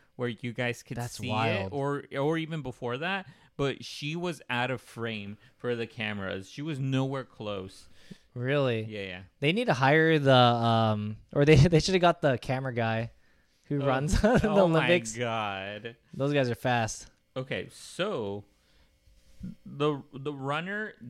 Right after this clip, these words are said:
Speaker 1: did not give any evidence of any background in athlete, athletics.
Speaker 2: Wait, what?
Speaker 1: Yes.
Speaker 2: Did this pick some random person? Is that what you're gonna tell me?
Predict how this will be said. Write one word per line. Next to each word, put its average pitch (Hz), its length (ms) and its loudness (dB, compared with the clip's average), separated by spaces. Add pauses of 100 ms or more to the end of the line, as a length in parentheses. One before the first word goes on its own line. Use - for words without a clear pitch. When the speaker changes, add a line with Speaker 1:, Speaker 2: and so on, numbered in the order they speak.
(220)
Speaker 1:
did 143 200 -4
not 113 440 -4 (220)
give 147 400 -6
any 127 360 -6
evidence 110 800 -6
of 120 180 -4 (100)
any 139 360 -6
background 110 800 -6
in 120 200 -8
athlete, 117 560 -6 (340)
athletics. - 920 -6 (300)
Speaker 2:
Wait, 127 200 -4
what? 90 360 -6 (220)
Speaker 1:
Yes. 110 380 -12
Speaker 2:
Did 143 200 2
this 220 140 2
pick 220 160 -2
some 202 180 -2
random 151 280 -4
person? 143 340 -4
Is 143 80 -2
that 147 140 2
what 170 140 -4
you're 170 60 -6
gonna 180 140 0
tell 185 160 4
me? 208 240 -4